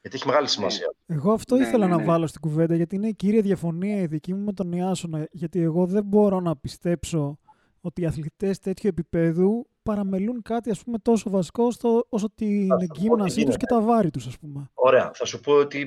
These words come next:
Speaker 1: τη δικιά μου εμπειρία. Ε, δ-, ε, δεν χρειάζεται να την παραμελούν. Απλώς πολλοί αθλητές, ιδιαίτερα κάποια παιδιά που είναι και πρωταγωνιστές και, ε, μπα-, έχουν αποκτήσει μια, ξέρεις, οπωσδήποτε κάνοντας αυτό που κάνουν είναι επιτυχημένοι.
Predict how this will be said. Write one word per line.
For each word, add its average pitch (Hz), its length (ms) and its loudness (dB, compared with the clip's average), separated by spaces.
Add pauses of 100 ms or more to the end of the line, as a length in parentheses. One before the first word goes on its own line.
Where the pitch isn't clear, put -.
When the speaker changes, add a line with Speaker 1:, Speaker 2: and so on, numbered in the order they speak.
Speaker 1:
τη 120 160 -6
δικιά 110 240 2
μου 135 80 0
εμπειρία. 113 640 -2
Ε, 107 280 -4
δ-, 107 260 -12
ε, 104 320 -12 (360)
δεν 135 120 -6
χρειάζεται 196 260 0
να 147 60 -2
την 117 100 -6
παραμελούν. 107 560 0
Απλώς 131 340 0
πολλοί 117 240 -2
αθλητές, 131 400 -4
ιδιαίτερα 127 600 2
κάποια 123 240 0
παιδιά 117 360 4
που - 80 -6
είναι 123 240 4
και 110 380 2 (1000)
πρωταγωνιστές 135 680 4
και, 143 140 0
ε, 135 300 -4
μπα-, 139 180 -4
έχουν 143 300 -6
αποκτήσει 135 440 -8
μια, 135 520 2 (580)
ξέρεις, 104 380 -8
οπωσδήποτε 123 800 -4
κάνοντας 135 360 2
αυτό 117 180 -8
που - 100 -20
κάνουν 135 320 2
είναι 147 120 2
επιτυχημένοι. 117 640 -8